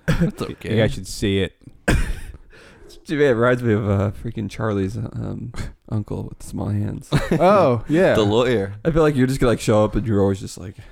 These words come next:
Speaker 3: putting your wrist up to other people's.
Speaker 2: <laughs>
Speaker 3: You
Speaker 1: So,
Speaker 3: respect them if they're larger.
Speaker 2: Dude.
Speaker 1: I, I feel like we got some good memoir titles going here.
Speaker 3: Yeah.
Speaker 2: All jokes aside, when I go out, I do look at men's wrists and compare mine.
Speaker 1: <laughs> Really?
Speaker 2: Yeah.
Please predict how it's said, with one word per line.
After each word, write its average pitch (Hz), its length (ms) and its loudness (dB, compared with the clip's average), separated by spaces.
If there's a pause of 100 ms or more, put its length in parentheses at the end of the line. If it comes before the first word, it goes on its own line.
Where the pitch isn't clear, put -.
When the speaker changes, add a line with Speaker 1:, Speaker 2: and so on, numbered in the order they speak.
(320)
Speaker 3:
putting - 160 2
your 98 100 0
wrist 98 240 2
up - 120 -6
to - 60 0
other 90 120 -2
people's. - 540 -4
Speaker 2:
<laughs> - 60 -8 (360)
Speaker 3:
You 123 100 6
Speaker 1:
So, 123 40 6
Speaker 3:
respect 120 460 2
them 110 100 0
if 101 100 0
they're 95 140 0
larger. 95 220 2 (220)
Speaker 2:
Dude. 120 100 -6 (340)
Speaker 1:
I, 120 120 2 (120)
I 139 60 -2
feel 196 140 2
like 240 120 0
we 254 80 0
got 202 180 4
some 165 160 -2
good 156 200 0
memoir 175 360 2
titles 90 460 -6
going 87 320 -8
here. 90 100 -8
Speaker 3:
Yeah. 262 180 -2 (1040)
Speaker 2:
All 123 120 4
jokes 131 300 0
aside, 104 480 0 (120)
when 113 120 -2
I 120 60 2
go 127 200 4
out, 131 240 4
I 117 100 2
do 120 200 2
look 117 180 2
at 104 240 0
men's 104 380 -4
wrists - 520 -6 (440)
and 104 140 -4
compare 104 320 -2
mine. 92 340 -4 (140)
Speaker 1:
<laughs> - 120 -20
Really? 233 540 2
Speaker 2:
Yeah. 381 220 4